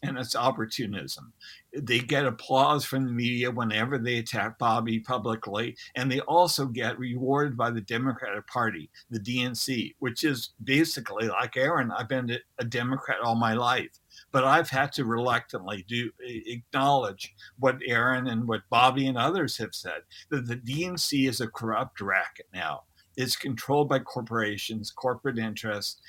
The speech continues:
And so Bobby, it took a lot of bravery, given his history, his family's history, to, uh, to,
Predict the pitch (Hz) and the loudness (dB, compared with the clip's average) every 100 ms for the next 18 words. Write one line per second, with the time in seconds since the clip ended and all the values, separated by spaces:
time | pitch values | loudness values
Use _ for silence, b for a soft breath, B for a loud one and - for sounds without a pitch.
0 | B 131 139 - 147 113 127 143 143 127 | B -2 0 2 0 4 4 4 2 0
1 | - 127 131 123 117 147 143 139 131 127 | -4 -6 -2 0 6 6 6 2 0 0
2 | 110 98 90 101 117 117 127 117 120 107 | -2 -4 -6 -4 -2 0 -2 -2 -2 -2
3 | - - b b 156 - 127 113 110 - | -6 -12 b b 2 2 0 0 0 -2
4 | 123 120 110 - 127 - 107 87 98 - | -2 -2 -2 -2 -2 -4 -6 -8 -12 -14
5 | - 131 113 110 107 B B - 113 104 | -8 -2 2 0 -2 B B 0 2 2
6 | - - - 139 117 | -2 -8 0 0 0